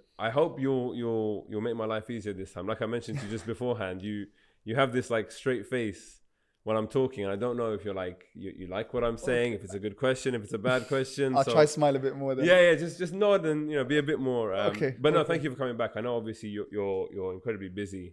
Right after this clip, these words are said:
Speaker 1: um, with your studies and everything else. So it's a pleasure to have you here on a Monday morning. Uh, this is actually the earliest we've ever recorded a podcast of the
Speaker 2: Yeah,
Speaker 1: week.
Speaker 2: I had to, man.
Speaker 1: <laughs> You wanted to come in earlier. You were like, "Oh, can I come in at nine maybe?" No, yeah. So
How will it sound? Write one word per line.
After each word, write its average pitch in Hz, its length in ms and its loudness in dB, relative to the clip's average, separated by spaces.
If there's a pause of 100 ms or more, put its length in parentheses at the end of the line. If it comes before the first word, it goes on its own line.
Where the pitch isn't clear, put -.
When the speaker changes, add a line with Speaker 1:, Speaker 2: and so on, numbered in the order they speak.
(220)
Speaker 1:
um, 87 220 -8
with 92 120 -10
your 92 100 -8
studies 98 440 -6
and 98 80 -6
everything 92 260 -8
else. 92 240 -6
So 92 80 -8
it's 87 140 -8
a 90 80 -8
pleasure 101 380 -8
to 98 140 -12
have 95 200 -10
you 92 100 -12
here 90 220 -8
on 87 80 -10
a 85 260 -12 (600)
Monday 107 300 -4
morning. 104 420 -2
Uh, 87 80 -4
this 127 140 -4
is 127 60 -2
actually 160 240 -4
the 117 80 -4
earliest 123 340 -4
we've 107 100 -6
ever 110 140 0
recorded 104 400 -4
a 98 40 -4
podcast 101 400 -8
of - 120 -10
the 120 40 -4
Speaker 2:
Yeah, 117 100 -4
Speaker 1:
week. 113 160 -6 (160)
Speaker 2:
I 113 60 -12
had 120 240 -12
to, 117 100 -20
man. 113 240 -18
Speaker 1:
<laughs> - 580 0
You 180 80 4
wanted 233 220 12
to 226 60 2
come 196 180 6
in 156 100 0
earlier. 160 300 4
You 131 100 4
were 143 120 8
like, 139 100 2
"Oh, 156 220 10
can 147 140 6
I 135 60 4
come 143 220 2
in 143 80 4
at 117 100 0
nine 139 500 4
maybe?" 143 360 0
No, 110 180 0
yeah. 101 260 0
So 104 280 -4